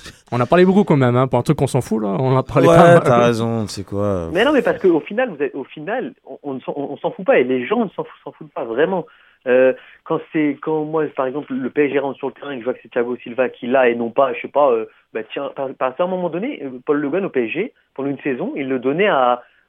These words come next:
Speaker 1: Au
Speaker 3: à
Speaker 1: plus
Speaker 3: chaque,
Speaker 1: méritant.
Speaker 3: chaque joueur faisait un match.
Speaker 1: Ouais,
Speaker 3: Tu
Speaker 1: le
Speaker 3: sais
Speaker 1: plus méritant.
Speaker 3: Non, mais chaque joueur faisait un match, tu vois ce que je veux dire, mais ça, ça veut rien dire.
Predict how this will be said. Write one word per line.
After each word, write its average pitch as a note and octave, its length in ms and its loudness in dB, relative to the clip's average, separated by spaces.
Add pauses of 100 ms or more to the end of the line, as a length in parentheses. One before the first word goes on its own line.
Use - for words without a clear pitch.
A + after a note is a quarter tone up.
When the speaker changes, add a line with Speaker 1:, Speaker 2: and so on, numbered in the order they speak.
(220)
Speaker 1:
Au A#2 60 4
Speaker 3:
à A#2+ 40 2
Speaker 1:
plus D3 200 4
Speaker 3:
chaque, D#3 80 4
Speaker 1:
méritant. C#3 400 4
Speaker 3:
chaque F#3+ 100 4
joueur G#3 200 2
faisait C#3 140 0
un C#3+ 80 2
match. D3 240 0 (380)
Speaker 1:
Ouais, - 100 -8
Speaker 3:
Tu B2+ 60 -4
Speaker 1:
le A#2 60 -2
Speaker 3:
sais G#2 40 -8
Speaker 1:
plus A#2+ 160 -8
méritant. A#2+ 400 -2
Speaker 3:
Non, D3+ 60 2
mais C#3 80 0
chaque F#3+ 120 2
joueur B3 200 -2
faisait D#3 180 -4
un D#3 140 -2
match, E3 200 -6 (200)
tu - 80 -18
vois D#3+ 80 -10
ce - 60 -20
que - 40 -20
je G#3+ 60 -16
veux - 20 -12
dire, G3 120 -6
mais A2+ 100 -10
ça, A2+ 120 -10
ça A#2 80 -8
veut A#2+ 140 -12
rien A#3 240 0
dire. F#4 300 2